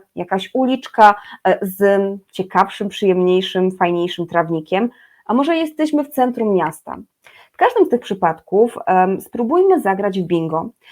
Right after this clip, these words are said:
E, to jest, szanowni państwo, coś, co w moim technikum wśród uczniów po prostu wzbudziło, no, ogólny szał.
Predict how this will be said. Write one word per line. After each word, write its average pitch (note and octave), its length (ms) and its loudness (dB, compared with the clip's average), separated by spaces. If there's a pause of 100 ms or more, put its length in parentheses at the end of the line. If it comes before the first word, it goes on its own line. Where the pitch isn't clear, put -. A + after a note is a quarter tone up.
(200)
E, F#3+ 240 2 (120)
to E4+ 100 6
jest, D4+ 220 0
szanowni A#3 360 0
państwo, A3+ 360 -2
coś, A#3 260 -2
co G#3+ 220 -4
w F#3+ 100 -6
moim A#3 400 2
technikum G#3 480 0
wśród G3 280 -4
uczniów A3 380 -2
po G3 120 -2
prostu F#3+ 540 0
wzbudziło, F3+ 600 0
no, F#3+ 360 0
ogólny G#3+ 420 2
szał. F#3 380 0